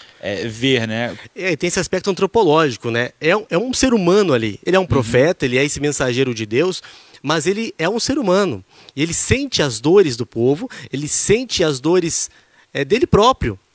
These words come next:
Speaker 2: da expectativa dele enquanto um judeu, com sua memória, sobre o que ele conhece de Deus, como você bem falou, e ele apresenta isso diante de Deus. E é, é bom também falar um pouco sobre a questão do diálogo, ou seja, quando eu estou dialogando,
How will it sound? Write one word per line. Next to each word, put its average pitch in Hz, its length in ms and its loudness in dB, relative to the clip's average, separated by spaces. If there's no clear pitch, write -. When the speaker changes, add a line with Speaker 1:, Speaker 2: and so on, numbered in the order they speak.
Speaker 2:
da - 80 -2
expectativa 185 560 -2
dele 180 220 0
enquanto 175 340 -4
um 175 60 -4
judeu, 156 520 0
com 160 120 -2
sua 160 160 -2
memória, 147 720 4
sobre 143 220 -4
o 139 60 -2
que - 120 -4
ele 156 80 -2
conhece 151 500 2
de 151 80 -2
Deus, 147 220 4
como 151 140 0
você 131 240 0
bem 123 180 0
falou, 135 420 2
e 165 80 -8
ele 202 80 2
apresenta 226 640 0
isso 190 140 0
diante 202 220 -2
de 254 60 -8
Deus. 165 400 -2
E 151 380 -2
é, 151 320 0
é - 20 -4
bom 190 320 -4
também 175 220 -4
falar 147 320 0
um 156 80 -2
pouco 156 200 -8
sobre 165 140 -4
a - 20 -8
questão 160 200 -4
do 143 100 -4
diálogo, 151 580 0
ou 151 140 -2
seja, 113 420 -2
quando 226 200 0
eu 233 60 0
estou 185 180 -2
dialogando, 143 800 -2